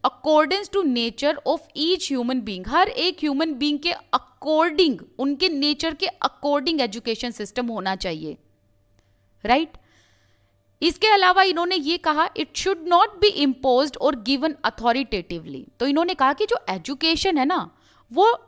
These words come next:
ने-, नेचुरल तरीके से होनी चाहिए, ना कि इम्पोज्ड हो। तो ये कहते थे इम्पोज्ड एजुकेशन गलत है। या फिर कोई अथॉरिटेटिव एजुकेशन जो है वो गलत है। बच्चे को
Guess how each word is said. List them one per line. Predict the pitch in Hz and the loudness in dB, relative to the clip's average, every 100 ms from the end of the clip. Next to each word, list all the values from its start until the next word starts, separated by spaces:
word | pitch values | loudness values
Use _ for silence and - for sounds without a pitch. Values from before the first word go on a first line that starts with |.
| _ - | _ -6
ने-, | 233 240 247 269 285 | -2 0 2 2 2
नेचुरल | 262 254 254 - 466 440 | 4 2 2 2 2 2
तरीके | 277 254 240 262 | 0 0 -4 -4
से | 208 | -2
होनी | 226 226 | -4 -6
चाहिए, | 247 339 | -2 0
ना | 285 233 | 0 0
कि | 240 | -2
इम्पोज्ड | 349 269 240 - 262 233 190 | -4 -2 -2 0 2 4 2
हो। | 180 147 | -6 -6
तो | 233 | -4
ये | 277 370 | 0 2
कहते | 339 330 | 2 -2
थे | 339 | -4
इम्पोज्ड | 440 294 277 277 320 349 - | -2 0 0 2 2 2 0
एजुकेशन | - 240 269 - 262 311 294 | -2 -2 -4 -4 -4 -2 -2
गलत | 196 196 202 196 | -2 0 -2 -4
है। | 160 175 _ _ _ _ _ - _ | -10 -14 _ _ _ _ _ -20 _
या | 233 311 | 4 4
फिर | 339 415 | 4 0
कोई | 403 392 - - | 2 0 0 -2
अथॉरिटेटिव | 262 294 285 339 - 330 370 294 | -2 2 2 2 0 -2 0 0
एजुकेशन | 220 254 277 269 330 311 | -2 -4 -2 -2 -2 0
जो | 254 | 0
है | 254 | -2
वो | 240 285 | 0 0
गलत | 240 214 170 160 | 0 -2 -4 -8
है। | 151 - _ _ _ _ _ _ _ | -14 -16 _ _ _ _ _ _ _
बच्चे | 202 285 294 392 381 | -2 -2 0 -2 -2
को | 302 | -2